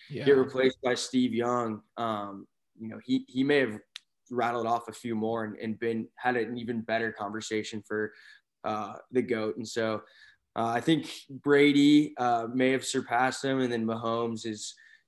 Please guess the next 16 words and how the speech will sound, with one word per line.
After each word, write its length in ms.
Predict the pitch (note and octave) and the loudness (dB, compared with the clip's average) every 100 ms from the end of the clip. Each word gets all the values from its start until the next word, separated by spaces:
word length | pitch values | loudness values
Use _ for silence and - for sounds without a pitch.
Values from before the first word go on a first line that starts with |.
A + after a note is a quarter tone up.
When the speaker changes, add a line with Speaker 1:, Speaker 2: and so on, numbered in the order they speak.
| - | -6
Speaker 2:
is 240 | A#2+ - _ | -6 -6 _
kind 160 | A#2+ B2 | -2 0
of 100 | A#2 | 0
on 140 | A#2 | -2
his 120 | A2+ | -2
way, 280 | G#2+ A2+ A#2+ | -2 -2 0
at 100 | A#2+ | 0
least 380 | C3+ B2+ - - - | 0 0 -4 -10 -6
as 160 | A#2 | -4
it 60 | A2 | -2
looks 200 | A#2+ A#2 | -4 -2
like 180 | A#2+ A2 | -4 -2
right 180 | A2 A2 | -4 -2
now, 260 | A2+ A#2 | -2 -2
but, 220 | A2 G#2 - | -4 -8 -10
uh, 280 | A2+ A2+ | -12 -12